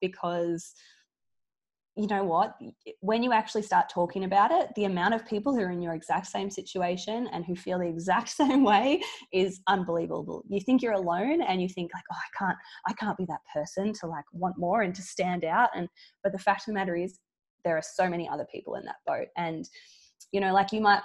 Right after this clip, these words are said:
be like me and struggle with self-belief and that sort of things, but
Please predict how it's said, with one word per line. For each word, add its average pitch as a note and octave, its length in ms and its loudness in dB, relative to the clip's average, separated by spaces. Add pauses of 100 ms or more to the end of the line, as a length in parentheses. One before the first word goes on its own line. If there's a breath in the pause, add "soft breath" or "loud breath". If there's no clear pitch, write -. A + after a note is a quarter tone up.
be F#3+ 120 4
like F#3+ 260 4
me G#3+ 220 0
and F#3 140 0
struggle F#3+ 460 0
with F3+ 220 -2
self-belief F#3 720 0
and F3+ 100 0
that F3 160 -2
sort F3+ 140 -4
of F3+ 60 -10
things, G3+ 280 -4
but F3+ 200 4